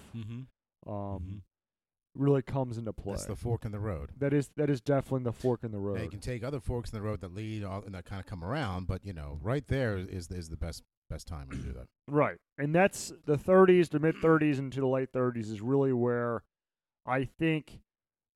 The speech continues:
Speaker 2: you can look like your age, you can look older than you are, or look a lot younger than you are, too, based on how you take care of yourself. Um, and usually the raging alcoholics out there, I mean, I'm talking about alcoholics who drink every day of the week.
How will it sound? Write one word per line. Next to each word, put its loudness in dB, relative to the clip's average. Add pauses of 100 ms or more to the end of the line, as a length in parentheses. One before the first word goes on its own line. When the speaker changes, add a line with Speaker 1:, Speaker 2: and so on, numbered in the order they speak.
(140)
Speaker 2:
you 4
can -2
look 6
like 6
your 6
age, 2
you 0
can -6
look -2
older 8
than 0
you 6
are, 10
or 2
look 2
a -4
lot -2
younger -4
than -6
you -4
are, -4
too, -2
based -4
on -12
how -10
you -8
take -12
care -10
of -10
yourself. -12 (320)
Um, -8
and -10
usually 0
the -2
raging -6
alcoholics -2
out -8
there, -10 (480)
I -2
mean, 2
I'm 4
talking 2
about -4
alcoholics 0
who -6
drink -4
every -6
day -8
of -8
the -6
week. -10